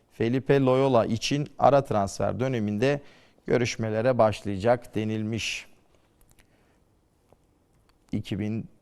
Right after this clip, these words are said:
doğumlu oyuncu, iki bin bir doğumlu oyuncu değerli izleyenler ve tabii hemen,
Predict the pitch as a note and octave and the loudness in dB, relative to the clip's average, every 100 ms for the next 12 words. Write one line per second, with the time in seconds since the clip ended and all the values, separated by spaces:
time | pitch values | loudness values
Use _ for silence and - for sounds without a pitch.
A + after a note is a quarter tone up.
0 | - G2 G2 F#2+ G2+ A#2 - - G2 G2+ | -4 -2 0 -2 -2 -4 -6 -4 -2 -2
1 | G2 F#2+ G2+ E2 - G#2 G2+ G#2 G#2+ G2+ | -4 -4 -6 -8 -6 -6 -4 -4 -4 -4
2 | G2 G2 A2 G#2+ G#2+ G#2 G#2 F#2 D#2 G2+ | -4 -4 -4 -4 -4 -4 -4 -6 -6 -2
3 | G2+ G2 F#2+ A2 G2+ G#2 G2+ G2+ A2 A#2 | 0 0 0 -2 -2 -2 -2 0 2 2
4 | - - - G2 G#2+ G#2 - _ - G#2 | 0 -12 -4 0 2 0 -6 _ -2 0
5 | G#2+ A2 - - - - _ _ _ _ | 2 0 -2 -18 -20 -20 _ _ _ _
6 | _ A2 A2+ A2+ A#2 | _ -4 0 0 -2